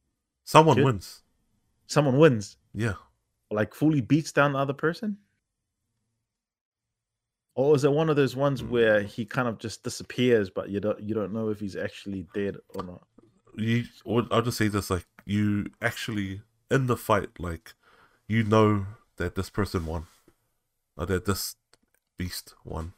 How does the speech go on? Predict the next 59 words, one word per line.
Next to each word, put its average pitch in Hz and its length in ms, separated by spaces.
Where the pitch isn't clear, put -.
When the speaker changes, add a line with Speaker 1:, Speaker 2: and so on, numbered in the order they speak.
Speaker 2:
I'm 131 120
gonna 147 160
take, 135 260
I 110 140
know 127 280
who 123 160
wins. 104 280
I 95 100
think 123 180
I 113 80
know 110 120
who 104 100
wins. 95 220
Why? 135 240
'Cause 110 140
I 117 60
Speaker 1:
You 101 80
Speaker 2:
think 110 120
Speaker 1:
gonna 151 60
Speaker 2:
in 131 60
the 113 180
build-up 143 400
in 113 80
that 104 140
movie, 110 440
they 107 220
kinda 131 280
make 120 280
out 101 200
one 113 200
guy 107 280
is, 92 200
like, 90 160
the 90 80
good 95 260
guy 87 320
and 87 140
one 92 360
dude 98 220
is 92 100
the 78 80
bad 92 300
dude. 85 180
Speaker 1:
Do - 80
you 104 40
want 104 120
me 107 60
to 104 60
confirm 104 500
it - 100
if 82 180
you 87 80
tell 95 220
me 92 140
that, 85 360
if 82 140
you 87 120
tell 92 200
me 92 260